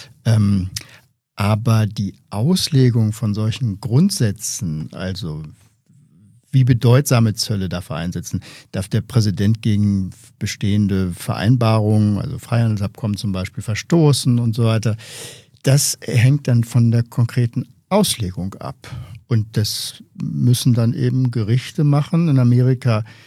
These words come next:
ähm, lehnt sich, lehnt sich diese Auslegung dann an quasi allen Entscheidungen über diese Materie, also über die Zollpolitik der letzten Jahrzehnte oder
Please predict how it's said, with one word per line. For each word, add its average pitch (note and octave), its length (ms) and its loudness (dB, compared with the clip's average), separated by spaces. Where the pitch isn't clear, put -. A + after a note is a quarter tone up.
ähm, A2+ 380 0
lehnt A#2+ 280 4
sich, - 380 -4
lehnt A2+ 260 2
sich A2 120 -4
diese A2 300 -4
Auslegung B2 640 0
dann A#2+ 400 2
an A2+ 340 2
quasi A#2 500 2
allen D#3 360 2
Entscheidungen B2 880 0
über A#2+ 240 -2
diese B2 220 0
Materie, A2+ 920 2
also G#2+ 140 -4
über A2 180 -4
die G#2+ 80 -8
Zollpolitik C3 720 0
der A2 140 -2
letzten A#2 340 -4
Jahrzehnte A2+ 540 -2
oder F#2+ 180 -4